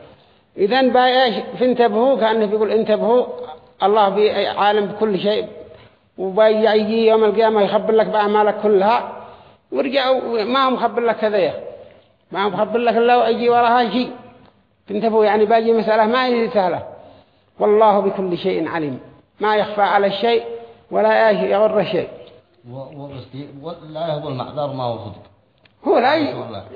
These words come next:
Speaker 1: ي-، إما يتعذر بعذر ما، يعني بيدري وش في أنفسكم. يعني
Speaker 2: يعني ما أنتم عليه.
Speaker 1: حين يروح يترك، يسبر له فعل ولا يسوي حاجة، ويعني ويتظاهر. مثلًا بيجي يهب للإنسان، يهب له مثلًا عذر في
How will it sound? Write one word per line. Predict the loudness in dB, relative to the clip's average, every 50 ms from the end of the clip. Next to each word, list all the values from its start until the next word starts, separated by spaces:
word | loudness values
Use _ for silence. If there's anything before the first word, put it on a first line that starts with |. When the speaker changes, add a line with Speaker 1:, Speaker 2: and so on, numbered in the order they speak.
| -10
Speaker 1:
ي-، | -8 -6 -4 -4 -4 -4 -4 -4 -4 -4 -2 0
إما | 2 2 2 2
يتعذر | 2 0 0 -2 -2 0 0 0 0
بعذر | 0 0 0 0 0
ما، | 0 0 0 -2
يعني | -2 -2 -2 -2 0 0 -2 -2 -2 -4
بيدري | -4 -2 -2 -2 -2 0 0 0
وش | 0 -2
في | -2 0 0
أنفسكم. | 0 2 0 0 0 -2 -4 -4 -4
يعني | -2 -2 -2 -2 -2
Speaker 2:
يعني | -2 -4 -4 -4
ما | -4 -4 -6
أنتم | -6 -6 -6 -8 -8
عليه. | -8 -8 -6 -4
Speaker 1:
حين | -4 -2 0 2
يروح | 2 2 2
يترك، | 2 0 -2 -4 -4 -4 -2 0 -2 0 -2
يسبر | -2 -4 -2 -2 -2 0 0 0 0
له | 2 0
فعل | -2 0 0 0 2 2 0 -2 -2
ولا | -2 0 0 2 2 2 2 0 -2 -6 -10 -12 -14 -18 -20 -20 -20 _ _ _ -4
يسوي | -2 0 2 2 2
حاجة، | 2 2 2 2 2 0 0 -2 -2 -8 -12 -14 -18 -20 -20 -20 -20 _ _ _ _ _ _ _ _ _ _ _ _ _
ويعني | -6 -2 -2 0 0 0 0 0 2 2 4
ويتظاهر. | 4 4 2 2 2 2 2 4 2 0
مثلًا | 0 0 0 0 0 0 0
بيجي | 0 -2 -2 -2 -2 -2 -2 -2 -4
يهب | -6 -6 -4 -2 0 2 2 2 2
للإنسان، | 2 0 0 0 -2 0 2 2 2 2 2
يهب | 0 -2
له | -2 -2 -2 -2 -2 -2 -2 -2
مثلًا | 0 0 0 0 0
عذر | -2 -2 -4 -4
في | -2 0 0 0 0